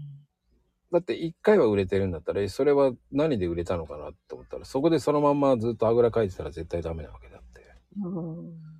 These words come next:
Speaker 1: そこでどんどん変えていかないといけないし、自分の言葉っていうのが大事だと思うんですよね。
Speaker 2: あ、自分の言葉ね。
Speaker 1: そうね。やっぱり、その、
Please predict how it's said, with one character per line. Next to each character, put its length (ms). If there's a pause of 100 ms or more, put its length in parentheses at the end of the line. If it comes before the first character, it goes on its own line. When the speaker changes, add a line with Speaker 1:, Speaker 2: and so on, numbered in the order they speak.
Speaker 1:
そ 140
こ 100
で 100
ど 120
ん 40
ど 100
ん 120
変 120
え 60
て 80
い 40
か 120
な 80
い 80
と 80
い 80
け 100
な 80
い 60
し、 160
自 180
分 220
の 80
言 280
葉 80
っ 100
て 100
い 20
う 40
の 40
が 80
大 200
事 80
だ 80
と 100
思 120
う 40
ん 20
で 80
す 140
よ 60
ね。 140 (120)
Speaker 2:
あ、 220
自 140
分 120
の 80
言 220
葉 100
ね。 280 (520)
Speaker 1:
そ 180
う 60
ね。 160 (260)
や 140
っ 120
ぱ 120
り、 640
そ 140
の、 240